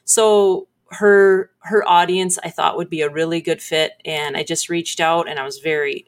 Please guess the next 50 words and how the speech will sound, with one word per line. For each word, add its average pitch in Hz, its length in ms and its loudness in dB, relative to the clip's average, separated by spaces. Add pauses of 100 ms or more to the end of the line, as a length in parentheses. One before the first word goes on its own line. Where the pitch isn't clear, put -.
(100)
honest. 175 560 -4
I 135 120 -12 (300)
didn't 165 400 -4
sugarcoat 196 640 2
anything. 180 500 0
I 156 60 -4
said, 156 360 -4 (100)
"We've 160 140 -10
started 170 420 -2
this 156 180 -4
business 190 720 2
and 139 380 -12 (380)
we're 160 380 -2 (160)
just 202 360 2
starting 185 440 0
our 151 120 -2
website. 180 500 2
I 160 60 0
kind 156 280 -2
of 160 60 -2
feel 170 200 -2
like 147 200 0
I'm 143 120 -4
sending 156 400 -4
my 147 240 -4
little 151 260 -6
business 160 460 0
off 147 220 -2
to - 80 -10
kindergarten. 165 840 0
I'm 147 180 -10
kind 170 240 -4
of 156 80 -8
nervous 196 440 0
about 156 280 0
all 156 180 0
of 156 80 -6
this. 156 340 0
And 170 140 -10
I 143 60 -6
wondered 147 420 -8
if - 480 -12
you 165 180 -6
would 156 140 -12
be - 160 -14
interested 143 560 -6
in 147 140 -6
working 202 360 -4
with 156 180 -6
us." 160 240 -4